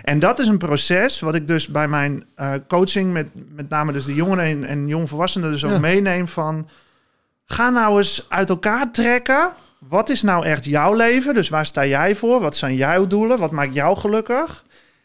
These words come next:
Speaker 1: En ga nou eens realistisch kijken wat, wat je tot nu toe in je levenspad hebt gedaan. En of dat nou echt was omdat jij dat zo graag wilde, of omdat je dacht dat de wereld dat van je verwachtte."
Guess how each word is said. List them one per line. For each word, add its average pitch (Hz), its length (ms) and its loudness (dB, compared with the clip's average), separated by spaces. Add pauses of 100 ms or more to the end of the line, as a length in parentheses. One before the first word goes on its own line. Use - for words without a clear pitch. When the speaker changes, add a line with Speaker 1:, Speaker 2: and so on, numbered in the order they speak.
(100)
Speaker 1:
En 165 120 -6
ga 208 160 0
nou 208 120 2
eens 196 120 2
realistisch 202 500 2
kijken 196 420 0
wat, 196 400 -2 (440)
wat 190 260 0
je 190 100 0
tot 170 160 2
nu 214 240 8
toe 233 220 4
in 170 60 2
je 165 80 2
levenspad 160 520 0
hebt 151 180 -2
gedaan. 143 560 -2 (420)
En 180 140 0
of 196 160 2
dat 202 180 0
nou 180 200 4
echt 208 220 -2
was 170 220 2
omdat 156 360 2
jij 151 300 2
dat 277 160 0
zo 277 120 -2
graag 254 300 0
wilde, 247 540 2 (460)
of 220 180 2
omdat 220 280 4
je 220 100 2
dacht 190 200 2
dat 202 100 4
de 185 160 0
wereld 233 340 2
dat 135 160 0
van 127 160 -2
je 123 100 0
verwachtte." 117 540 -8